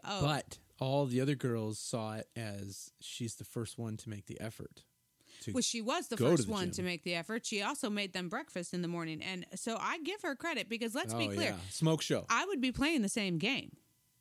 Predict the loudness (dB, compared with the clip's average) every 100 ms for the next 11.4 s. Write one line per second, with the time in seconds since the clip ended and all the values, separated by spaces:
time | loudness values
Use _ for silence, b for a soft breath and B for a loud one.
0 | _ 0 2 2 -2 -14 _ -2 0 0
1 | 2 2 2 2 0 -2 -8 -20 _ -8
2 | -4 -2 -2 0 0 0 -4 -8 -10 -6
3 | -4 -2 -4 -4 -4 -4 -8 B B B
4 | -8 -4 -4 0 0 0 0 -4 -2 -2
5 | 0 0 -2 -4 b b -2 2 6 4
6 | 4 2 4 2 4 0 2 0 2 4
7 | 4 2 0 0 0 4 4 4 2 2
8 | 2 2 2 0 0 2 2 2 0 0
9 | -2 -2 -2 -2 0 2 4 4 4 4
10 | 4 4 4 6 4 4 2 2 2 2
11 | 2 0 -2 -2